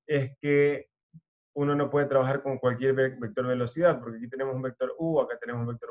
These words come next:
U, está en función de R y X, y acá lo mismo. Por lo tanto, se habla de una velocidad promedio. ¿Cuáles vendrían a ser los efectos térmicos en una tubería?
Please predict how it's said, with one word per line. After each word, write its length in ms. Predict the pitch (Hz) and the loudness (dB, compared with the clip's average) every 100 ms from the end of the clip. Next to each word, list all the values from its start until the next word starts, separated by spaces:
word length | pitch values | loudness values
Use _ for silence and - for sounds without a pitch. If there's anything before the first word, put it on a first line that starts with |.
| 117 | -14
U, 240 | 120 120 _ | -14 -16 _
está 240 | - - | -14 -12
en 80 | 107 | -10
función 300 | 113 - 120 | -12 -12 -4
de 120 | 120 | -2
R 200 | 123 135 | -2 0
y 80 | 156 | 2
X, 360 | 156 - 127 113 | 2 0 -8 -6
y 40 | |
acá 160 | 107 117 | -4 -2
lo 140 | 127 | 0
mismo. 400 | 151 117 117 117 _ _ _ _ | 0 -2 -4 -10 _ _ _ _
Por 120 | - 165 | -4 0
lo 100 | 170 | 2
tanto, 240 | 165 160 | 2 2
se 120 | 156 | 0
habla 180 | 147 147 | 2 2
de 80 | 139 | 2
una 160 | 139 | 4
velocidad 440 | 135 120 113 117 101 | 2 0 -2 -4 -4
promedio. 480 | 107 104 98 85 - _ _ _ _ _ _ - _ _ _ _ _ _ _ | -4 -2 -4 -6 -14 _ _ _ _ _ _ -20 _ _ _ _ _ _ _
¿Cuáles 240 | 180 190 | 2 4
vendrían 280 | 190 170 175 | 4 2 2
a 40 | |
ser 100 | 165 | 4
los 120 | 170 156 | 2 2
efectos 360 | 151 147 139 | 0 -4 -4
térmicos 360 | 156 156 147 139 | -2 0 0 0
en 100 | 131 | 0
una 220 | 131 127 | 0 -2
tubería? 460 | 123 120 117 95 | 0 0 2 0